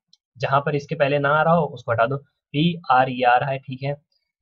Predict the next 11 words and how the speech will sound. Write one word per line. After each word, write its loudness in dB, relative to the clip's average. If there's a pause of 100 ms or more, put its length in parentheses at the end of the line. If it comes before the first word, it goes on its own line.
(400)
आर 2
P -2
आ 6
रहा 4
है, 0
ये -4
तो -6
बत-, -8
कतई -2
नहीं 0
होगा। 0